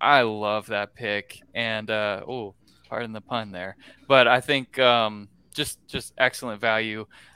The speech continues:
That's one where I, in our draft in the home league, man, Danny took, uh, Josh McCray,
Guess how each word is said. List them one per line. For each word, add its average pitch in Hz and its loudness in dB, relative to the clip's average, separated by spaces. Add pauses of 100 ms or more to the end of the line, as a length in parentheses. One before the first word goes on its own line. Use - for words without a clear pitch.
That's 147 4
one 139 2
where 120 2
I, 127 2 (160)
in 117 -8
our 131 2
draft 147 -2
in 120 -6
the 107 -8
home 131 -8
league, 135 -6 (320)
man, 143 -2
Danny 123 -4
took, 127 -4 (160)
uh, 113 -2 (440)
Josh 117 0
McCray, 117 -4